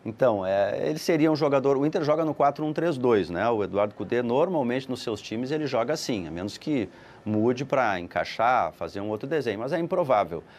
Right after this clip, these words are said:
O Arangues vem jogando nessa função. Ele não é um marcador mais hoje, né?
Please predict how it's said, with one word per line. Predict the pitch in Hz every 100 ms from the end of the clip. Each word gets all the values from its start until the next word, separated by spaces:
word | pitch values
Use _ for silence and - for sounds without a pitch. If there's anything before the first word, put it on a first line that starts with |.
| - -
O | 123
Arangues | 123 139 156
vem | 151
jogando | 151 175 175
nessa | 170 170
função. | 160 233 - 156 104 - - -
Ele | 415
não | 381
é | 170
um |
marcador | 160 165 185 170 139 147
mais | 143 151
hoje, | 151 110 85
né? | 87